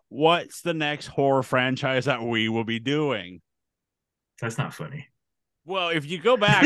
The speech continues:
Speaker 1: and
Speaker 2: <laughs>
Speaker 1: if you go back and check every franchise we've done, you've done
Speaker 2: Yeah.
Speaker 1: Scream.
Speaker 2: Yep.
Speaker 1: You've
Speaker 2: Yep.
Speaker 1: done,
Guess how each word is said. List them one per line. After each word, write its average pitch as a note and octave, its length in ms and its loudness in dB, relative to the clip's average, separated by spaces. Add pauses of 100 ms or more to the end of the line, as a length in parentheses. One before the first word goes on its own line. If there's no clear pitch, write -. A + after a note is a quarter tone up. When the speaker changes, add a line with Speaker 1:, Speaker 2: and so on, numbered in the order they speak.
(120)
Speaker 1:
and - 160 2
Speaker 2:
<laughs> B3+ 640 2
Speaker 1:
if F3 80 0
you G3+ 80 4
go A#3+ 220 6
back G#3 320 4
and F3 180 -2
check F3 280 0 (120)
every G#3 300 -2
franchise F#3 680 -2
we've C3 180 -4
done, G2 360 -4 (1160)
you've D3 220 0
done C#3+ 320 4
Speaker 2:
Yeah. G#2+ 140 -6 (100)
Speaker 1:
Scream. D#3+ 760 2
Speaker 2:
Yep. G2+ 280 -2 (100)
Speaker 1:
You've D3+ 280 0
Speaker 2:
Yep. A2 100 2
Speaker 1:
done, C#3+ 460 0